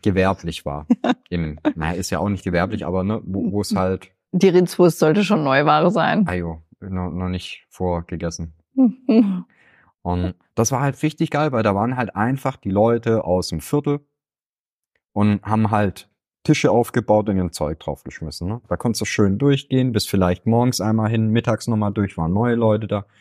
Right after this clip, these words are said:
Speaker 1: Richtig nett.
Speaker 2: Da gibt's ja auch, also es gibt ja die, äh, wenn Leute sich, äh, zum Beispiel eine Reinigungskraft für zu Hause holen, da gibt's ja zwei verschiedene Personengruppen, die das machen, ne? Die einen machen das, damit sie eine Reinigungskraft haben, die ihnen hilft, und die anderen putzen vorher,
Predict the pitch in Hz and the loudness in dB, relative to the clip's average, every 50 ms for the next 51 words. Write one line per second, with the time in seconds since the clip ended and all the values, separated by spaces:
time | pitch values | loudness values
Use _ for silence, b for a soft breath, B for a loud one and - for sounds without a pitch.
0 | b b b b _ - 107 101 - - 101 - - 95 90 - _ _ _ _ | b b b b _ -2 -2 -2 -2 -4 -8 -6 -4 -4 -4 -6 _ _ _ _
1 | - 190 175 196 190 - 226 208 185 196 196 - - 190 196 196 196 - 214 196 | 0 4 4 4 4 4 2 4 4 2 2 2 4 4 4 4 4 2 2 2
2 | - 208 196 190 190 185 185 185 - - 185 180 - 180 185 196 185 190 185 185 | 4 2 4 4 4 4 4 4 2 0 -2 -2 -2 0 0 2 2 2 2 2
3 | 180 180 185 185 185 - 196 180 180 185 185 - - 123 143 190 180 180 180 175 | 2 2 2 2 2 0 0 0 0 0 -2 -4 -8 -4 0 0 2 2 2 0
4 | 170 - - 185 175 180 - - 170 170 165 156 156 165 165 160 151 147 156 - | 0 0 -2 -2 -2 -2 -2 -2 -2 0 2 0 0 0 0 -2 -2 -4 -6 -8
5 | _ - 147 143 - - - - 160 - - 165 160 151 147 160 175 143 160 147 | _ -6 -6 -6 -6 -6 -4 -4 -2 0 0 0 2 0 0 0 -2 -2 -2 -2
6 | 143 143 143 147 165 170 165 - - 165 - - 170 160 - 185 170 - - 175 | -2 -2 0 0 0 0 0 -2 -4 -4 0 0 -2 0 0 -4 -6 -2 -2 -2
7 | 170 185 185 202 160 160 165 160 - - 196 165 175 165 160 160 143 - 147 - | -2 -2 -2 -2 -2 -2 -2 -4 -4 -4 -2 0 2 2 2 2 0 -2 -4 -2
8 | - 151 147 147 143 143 139 - 147 143 147 147 160 160 165 - 151 170 185 190 | -2 -2 0 0 -2 -2 -4 -4 -6 -4 -2 -2 -2 0 0 0 2 0 0 0
9 | 170 180 196 185 175 180 - - b b b b b _ - 165 156 - 175 156 | -2 -2 -2 -2 -2 -4 -4 -8 b b b b b _ -2 -2 -2 0 -2 0
10 | 156 165 170 175 170 151 151 151 156 - - - 151 156 - 165 160 156 156 156 | 0 0 0 0 0 -2 -2 -4 -6 -10 -8 -8 -8 -6 -4 -4 -4 -2 -2 -2
11 | 156 151 165 170 175 185 190 196 196 B B B B B B 185 185 196 - 202 | -2 -2 -2 -2 0 0 0 0 -2 B B B B B B 2 2 4 4 4
12 | 185 185 175 170 - - 170 - - - 143 - - 151 143 127 131 - - 135 | 2 2 2 0 0 0 -2 -2 -2 -6 -8 -6 -6 -8 -6 -6 -6 -8 -8 -10
13 | 156 | -12